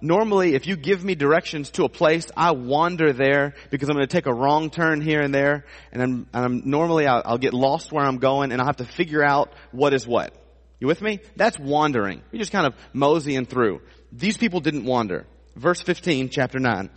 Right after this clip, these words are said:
"Now on the day that the tabernacle was erected, the cloud covered the tabernacle, the tent of the testimony, and in the evening it was like the appearance of fire over the tabernacle until morning. So it was continuously.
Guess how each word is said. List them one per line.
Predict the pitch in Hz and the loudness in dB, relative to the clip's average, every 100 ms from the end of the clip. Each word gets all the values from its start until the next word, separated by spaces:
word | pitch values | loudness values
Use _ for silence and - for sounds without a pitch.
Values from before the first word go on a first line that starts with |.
| - - | -18 -6
"Now | 147 170 | 2 2
on | 175 | 4
the | 170 | 0
day | 127 170 220 | 2 2 2
that | 214 | -4
the | 147 | -6
tabernacle | - 185 196 180 180 165 | 0 2 2 0 0 0
was | 151 | 2
erected, | 135 143 143 104 80 - _ _ _ - - - - - | 2 2 0 -6 -10 -16 _ _ _ -20 -20 -20 -20 -6
the | 147 | -6
cloud | 156 165 220 185 | 0 2 2 0
covered | 208 202 202 | -2 -2 -2
the | 190 | -4
tabernacle, | 185 180 175 156 170 175 180 - - | 0 2 2 0 0 -2 -4 -8 -8
the | 139 | -8
tent | - 220 185 | 0 -2 0
of | 160 | -4
the | |
testimony, | 156 185 175 147 120 117 151 160 | 0 0 -2 -2 -2 -2 -4 -4
and | 139 143 | -4 0
in | 185 | 0
the | 160 170 | 0 0
evening | 214 214 247 247 | -2 -2 -4 -4
it | 165 165 | -2 -2
was | 156 | 0
like | 156 175 | 0 0
the | 160 | 0
appearance | 139 - 185 190 180 | -2 0 0 0 -2
of | 139 | -6
fire | - 175 175 147 127 | -2 0 2 2 2
over | 135 123 | 0 0
the | 127 | -4
tabernacle | - 151 135 123 117 123 | 0 0 0 -2 -2 -2
until | 117 120 139 | -4 -2 0
morning. | 127 127 104 82 - - _ - - | 2 0 -2 -8 -14 -20 _ -20 -20
So | - 190 196 | -4 2 2
it | 185 | 2
was | 170 | -2
continuously. | - 160 - 202 175 156 139 113 101 | -2 -6 -2 0 2 2 2 -2 -4